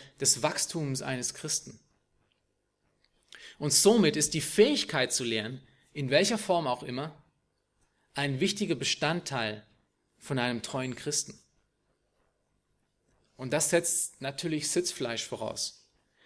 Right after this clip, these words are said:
Es setzt einen Hunger für Gottes Wort voraus und dem, und der Wille, sich wirklich in der Tiefe mit Gottes Wort zu beschäftigen.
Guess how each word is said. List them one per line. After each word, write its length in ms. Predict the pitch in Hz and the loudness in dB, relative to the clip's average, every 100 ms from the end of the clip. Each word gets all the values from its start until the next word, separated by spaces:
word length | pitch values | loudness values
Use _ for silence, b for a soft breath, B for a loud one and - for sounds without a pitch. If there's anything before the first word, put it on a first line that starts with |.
| b b | b b
Es 160 | 131 | 4
setzt 240 | 175 175 - | 4 4 2
einen 280 | 160 165 | 0 2
Hunger 400 | 156 226 196 170 B B | 6 6 6 4 B B
für 220 | - 170 | 0 4
Gottes 420 | 185 185 151 - | 6 6 4 4
Wort 240 | 143 208 208 | 6 6 6
voraus 800 | 151 117 117 147 147 - - _ _ _ _ _ _ _ _ _ _ _ _ _ _ | 0 2 2 0 -2 -4 -8 _ _ _ _ _ _ _ _ _ _ _ _ _ _
und 180 | 147 143 | -4 2
dem, 300 | 156 151 - | 2 2 -4
und 160 | 143 | 0
der 240 | 151 143 127 | 2 4 8
Wille, 340 | 202 165 160 - - _ _ _ _ _ _ | 8 8 4 -4 -20 _ _ _ _ _ _
sich 400 | - - 156 139 | -2 0 0 4
wirklich 380 | 160 208 156 147 | 4 4 2 -2
in 60 | 147 | -2
der 120 | 139 | 0
Tiefe 320 | - 208 190 | 0 0 0
mit 180 | 156 151 | -2 -2
Gottes 280 | 156 147 143 | -4 -4 -4
Wort 160 | 160 | -4
zu 100 | - | -4
beschäftigen. 640 | 135 - 151 - 131 - | -4 -2 -4 -6 -12 -14